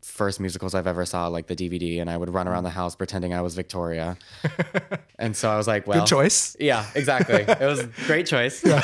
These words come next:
Speaker 1: <laughs> Yeah, so I just emailed him, and then he was like, "Yeah, absolutely." And he was like, "Well, I need to know, like, if you got offered a role,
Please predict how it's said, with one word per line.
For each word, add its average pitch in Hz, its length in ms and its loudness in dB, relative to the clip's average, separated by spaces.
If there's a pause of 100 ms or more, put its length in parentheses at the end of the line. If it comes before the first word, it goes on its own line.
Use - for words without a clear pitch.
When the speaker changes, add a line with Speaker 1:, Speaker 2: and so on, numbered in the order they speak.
(140)
Speaker 1:
<laughs> 190 260 2 (300)
Yeah, 156 180 0
so 135 140 2
I 131 60 4
just 143 180 2
emailed 123 260 4
him, 120 240 2
and 110 180 2
then 107 180 4
he 110 120 0
was 107 80 0
like, 107 320 2
"Yeah, 349 480 2
absolutely." 160 600 2
And 110 100 2
he 117 60 2
was 113 80 0
like, 110 120 0
"Well, 120 440 2 (480)
I 120 180 0
need 117 340 2
to - 100 -2
know, 113 140 2
like, 98 280 0
if 113 280 -2
you 113 220 2
got 107 240 0
offered 104 400 0
a 110 60 2
role, 101 500 2